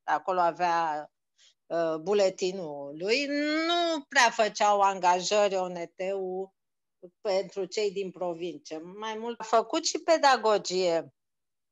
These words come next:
și a fost pe la Sinaia repartizat, nu mai știu pe unde a mai fost, dar nu și-a făcut toată stagiatura aia care se făcea înainte când terminai, uh, facultatea,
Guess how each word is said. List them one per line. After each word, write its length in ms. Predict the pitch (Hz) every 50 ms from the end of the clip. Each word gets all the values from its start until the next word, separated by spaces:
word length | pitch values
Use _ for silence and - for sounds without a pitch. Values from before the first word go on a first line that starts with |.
| _ _ _ _ _ - _
și 100 | - -
a 100 | 196 180
fost 440 | 170 - - 208 208 196 - - _ _
pe 100 | - 196
la 160 | 196 185 185
Sinaia 520 | 175 175 - 190 185 208 233 262 254 214 180
repartizat, 840 | 151 151 151 - - 160 151 - _ - 156 151 - 165 165 165 - -
nu 120 | 180 185
mai 180 | 190 196 190 180
știu 220 | - - - 180
pe 120 | 180 196
unde 260 | 190 196 226 240 220 196
a 60 | 165
mai 160 | 156 156 156
fost, 200 | 151 - 180 180
dar 200 | 180 202 202 196
nu 180 | 208 220 247 254
și-a 340 | 254 - 254 233 226 226 226 - _ _ _ _ - - - - _ _
făcut 440 | - 220 214 214 214 254 262 262
toată 420 | - 262 247 254 254 254 240 226 214
stagiatura 1040 | - - - 220 208 208 185 185 208 208 208 202 202 - - - - 170 160 156 156
aia 220 | 156 156 131 127
care 240 | - - 156 156 156
se 160 | 156 - -
făcea 420 | - 170 165 165 165 - 190 185
înainte 400 | 175 170 170 170 170 175 - 156
când 200 | - - 156 151
terminai, 540 | 147 165 151 147 151 156 160 170 180 180 170
uh, 260 | 147 120 113 101 139 139
facultatea, 1000 | - 165 160 156 - 143 147 139 - 156 160 180 180 - 247 254 277 302 294